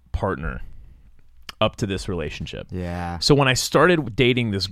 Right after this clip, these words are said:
Speaker 1: this girl,
Speaker 2: Same thing,
Speaker 1: this
Speaker 2: yeah.
Speaker 1: woman, I was like, "I'm going to give it my all."
Speaker 2: Oh my God, this is what happened with me and the Talib Kweli. Like, this is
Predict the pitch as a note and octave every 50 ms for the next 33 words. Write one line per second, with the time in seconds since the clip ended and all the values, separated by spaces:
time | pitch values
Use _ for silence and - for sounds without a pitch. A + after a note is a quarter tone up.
0 | - _ _ - A2+ G#2 F#2+ F#2+ G2+ - G2 E2 D#2+ E2+ - F#3 F#3 F#3+ F3+ F3
1 | F#3+ F#3 F#3 F#3+ F#3 F#3 F#3+ B2+ E3+ E3 - B2+ D3 D#3 D3+ D3+ C#3+ B2 A#2 G#2
2 | B2+ C3 C#3+ C3 C3+ B2+ B2 - - - C3+ D3 D#3 D#3+ D#3+ D#3+ D#3 C3+ C3+ C3
3 | B2+ B2+ B2 - B2 G#2+ G#2 A2+ G#2 G#2 G2 G#2 F#2+ G2 F#2+ F2 E2 E2+ E2 D2+
4 | - - E3 E3+ F3 F3 F3+ F3+ - - G#3 G#3 A3 A#3 A3+ G#3+ F#3+ A#3 A3+ A3
5 | G#3 A3 A3 F#3+ G#3+ A3+ F#3 F#3+ G3+ G#3 G3 G3+ - - F#3+ G3+ G#3 F3 - G3+
6 | G#3+ A3 A#3+ C#4+ D4 A#3+ F#3+ F3 F#3 F#3 E3+ - - - - - F3+ F#3 F3 G3+
7 | G3+